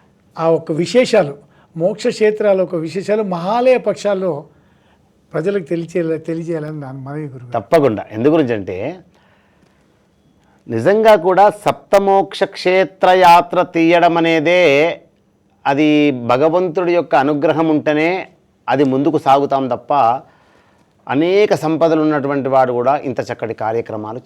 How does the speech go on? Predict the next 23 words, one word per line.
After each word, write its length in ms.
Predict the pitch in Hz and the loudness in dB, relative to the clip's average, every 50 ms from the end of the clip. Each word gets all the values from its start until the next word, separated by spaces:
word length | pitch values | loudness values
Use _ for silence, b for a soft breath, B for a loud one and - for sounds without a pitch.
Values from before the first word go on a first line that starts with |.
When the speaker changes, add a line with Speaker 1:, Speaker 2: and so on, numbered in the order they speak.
| - - | -12 -12
Speaker 2:
చేయలేరు. 360 | 95 85 85 82 80 - - _ _ _ _ _ - | -12 -12 -14 -20 -20 -20 -20 _ _ _ _ _ -6
అది 440 | 120 143 175 165 143 151 175 - b b b b b b b b b | -2 0 2 2 2 2 0 -4 b b b b b b b b b
నిజంగా 360 | 123 123 147 185 208 202 202 196 | -2 0 2 4 6 6 6 6
కూడా 440 | 165 190 190 185 185 180 180 170 | 6 4 4 4 6 6 4 4
కొన్ని 280 | 160 - - 165 156 165 | 2 0 -2 -2 0 0
సంవత్సరాల 720 | 135 - 135 151 160 180 175 - 196 180 185 185 185 185 | -2 -2 -2 0 0 0 2 2 4 4 6 6 6 4
కాలం 400 | 170 165 160 160 165 170 175 175 | 4 6 6 6 6 4 4 0
నుంచి 600 | 180 175 170 - - 180 175 170 165 165 - - - | -2 -4 -6 -4 -2 -2 0 0 0 -2 -4 -6 -6
మీ 400 | 143 131 131 139 160 190 208 180 | -4 -2 0 2 2 2 2 0
సంస్థ 520 | - - 165 170 185 190 - - - - | 0 -2 -4 -2 -2 -4 -6 -4 0 2
అలా 240 | 196 185 175 175 170 | 4 4 6 4 4
ముందుకు 500 | 160 139 135 139 151 185 165 170 170 156 | 4 2 0 0 0 0 0 0 0 0
వస్తూ, 580 | 135 - - - 165 143 113 120 143 170 196 208 b b b b b b b b b b | -2 -2 -4 -4 -2 0 0 0 -2 -4 -6 -12 b b b b b b b b b b
హైందవ 540 | b - 120 139 170 196 214 214 220 208 208 | b 0 2 4 4 4 4 4 6 6 4
సనాతన 500 | - 175 170 170 180 190 202 202 202 196 | 4 4 4 4 6 6 6 4 4 2
హిందూ 420 | 196 170 180 190 185 185 190 190 185 | 2 2 2 0 0 0 0 2 2
ధర్మాన్ని 500 | 170 175 180 175 180 175 175 180 175 151 | 0 0 0 0 0 0 0 0 -2 -2
సంరక్షిస్తూ, 720 | 156 160 165 165 170 165 - - 151 - _ - 180 190 | -2 -2 0 0 -2 -2 -4 -10 -12 -10 _ -4 -4 -4
భగవద్బంధువులకు 1400 | 165 135 139 147 175 190 208 208 170 170 160 190 190 185 175 185 185 185 175 165 135 185 196 160 151 156 175 196 - b b b b b b b b b b | 0 0 2 2 4 4 4 2 0 0 0 0 0 0 -2 -2 0 0 -2 -2 0 0 2 4 4 4 2 0 -6 b b b b b b b b b b
భారతదేశంలో 1000 | 110 117 127 151 190 226 220 196 226 208 220 220 175 175 214 208 202 208 208 208 | -2 2 4 6 6 6 6 4 6 6 6 6 6 4 2 0 2 2 4 4
ఉన్నటువంటి 540 | 202 196 196 196 185 175 185 190 185 160 185 | 4 2 0 -2 -4 -4 -4 -4 -4 -4 -6
పుణ్యక్షేత్రాల 1000 | 143 151 180 180 180 180 175 - - - 180 180 175 180 - 175 170 175 175 165 | -6 -6 -6 -4 -4 -6 -6 -8 -8 -6 -6 -6 -6 -4 -2 0 2 2 2 0
సందర్శన 580 | - 165 170 170 160 170 160 131 165 170 165 | -2 -4 -6 -4 -4 -4 -4 -4 -6 -8 -8